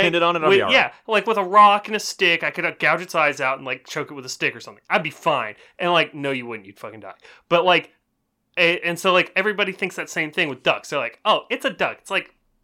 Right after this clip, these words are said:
Speaker 2: duck size. Like, I can just bat it away with a stick. It'll be fine." No, ducks are tenacious. And, like,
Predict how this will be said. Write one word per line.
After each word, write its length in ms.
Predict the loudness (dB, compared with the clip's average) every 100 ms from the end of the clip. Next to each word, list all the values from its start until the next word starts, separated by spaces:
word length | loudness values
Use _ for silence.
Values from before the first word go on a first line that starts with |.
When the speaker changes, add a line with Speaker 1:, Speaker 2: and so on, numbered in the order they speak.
| _ -6
Speaker 2:
duck 220 | -6 -6
size. 260 | -12 -18 -18
Like, 160 | -16
I 60 | -16
can 120 | -16
just 160 | -18 -8
bat 220 | -6 -4
it 20 |
away 200 | -6 -8
with 100 | -8
a 40 | -12
stick. 260 | -16 -18 _
It'll 160 | -6 -6
be 120 | -6
fine." 300 | -6 -6 -6 _ _ _ -8
No, 220 | -6 -6
ducks 380 | -2 -2 -2 -10 _ _
are 120 | -6 -6
tenacious. 840 | -8 -8 -6 -6 -8 -16 -20 -20 _
And, 160 | -8 -4
like, 320 | -2 -2 -4